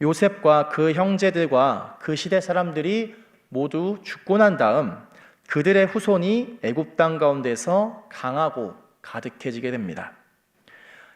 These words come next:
이때 이후의 출애굽기의 중심 인물은 이 장에서부터 등장하는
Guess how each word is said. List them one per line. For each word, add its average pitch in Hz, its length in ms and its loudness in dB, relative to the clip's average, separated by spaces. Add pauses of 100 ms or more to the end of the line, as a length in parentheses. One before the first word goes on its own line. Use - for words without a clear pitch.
(140)
이때 185 760 4
이후의 208 500 6
출애굽기의 233 680 2
중심 156 440 -2
인물은 135 680 -2 (240)
이 160 160 -8
장에서부터 196 1040 0
등장하는 135 760 -6